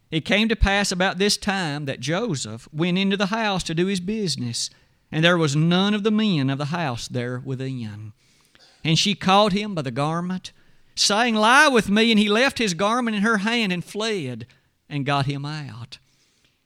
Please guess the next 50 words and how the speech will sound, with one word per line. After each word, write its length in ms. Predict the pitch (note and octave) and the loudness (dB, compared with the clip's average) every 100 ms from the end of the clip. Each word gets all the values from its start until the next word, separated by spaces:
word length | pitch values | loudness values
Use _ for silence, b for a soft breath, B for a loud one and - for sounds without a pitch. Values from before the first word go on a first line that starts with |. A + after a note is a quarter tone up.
| - | -8
And 140 | C#3+ | -6
it 40 | |
came 280 | D3 E3+ G3 | -2 0 0
to 60 | F#3+ | 4
pass, 440 | - E3+ F#3+ F#3+ | 6 6 4 2
when 120 | E3+ | 0
she 140 | D#3 F3 | 0 0
saw 380 | - E3+ G3 G3 | 0 2 4 4
that 140 | E3 | 2
he 120 | F3+ | 2
had 100 | F3+ | 2
left 260 | E3 G3 F#3+ | 0 -2 -2
his 160 | D#3 | -4
garment 420 | C3 E3 G3 F#3+ F3 | 0 2 2 2 2
in 80 | |
her 160 | E3 E3 | 2 0
hand, 360 | D3+ F#3 A3 F#3+ | 0 -2 -2 -2
that 100 | D#3+ | -4
she 200 | - A#3+ | -2 -2
fled 460 | - G3+ A3 G#3 - | -2 -2 -2 -4 -8
and 200 | F3 F3 | -4 -2
was 120 | D3+ | -2
fled 320 | F#3 G3 F3+ | -2 -2 -2
forth, 420 | - G#3+ G#3+ F3+ - B B | -4 -4 -2 -4 -6 B B
that 140 | - F3+ | -8 -6
she 180 | - A#3 | -4 -6
called 480 | - C4 B3 G#3 | -4 2 4 4
unto 160 | G3 F#3+ | 2 -2
the 80 | F3 | -2
men 500 | F3+ A#3 F#3+ C3+ C3 | -4 -4 -4 -6 -6
of 140 | C3+ C3+ | -8 -4
her 140 | E3 | -4
house 400 | F3 F#3 F3+ E3 | -2 -2 0 0
and 120 | E3+ | -2
spake 380 | - G#3+ B3+ B3 | -2 2 2 2
unto 140 | G#3 | 0
them, 200 | F#3 F#3 | 2 2
saying, 520 | F3 G#3+ A3+ G#3 E3 C3+ B B B | 0 -2 -2 -2 -2 -4 B B B
'See, 420 | - B3+ D#4 B3 | -2 2 2 2
he 220 | G#3+ C#4+ | 2 2
hath 240 | A3+ G3+ | 2 0
brought 260 | F#3+ G#3 G#3 | 0 2 2
in 120 | G#3+ | 0
an 80 | G#3 | 2
Hebrew 500 | F#3+ B3+ G3 G3 F#3 | 2 2 4 6 6
unto 240 | F3+ E3+ | 4 2
us 320 | F3 G3+ E3+ - | 0 2 0 -2
to 120 | F#3 | -4
mock 400 | F#3 A#3 D#4+ - | -4 -6 -8 -6
us. 540 | C#3 G#2+ F2 - - | -6 -6 -10 -10 -10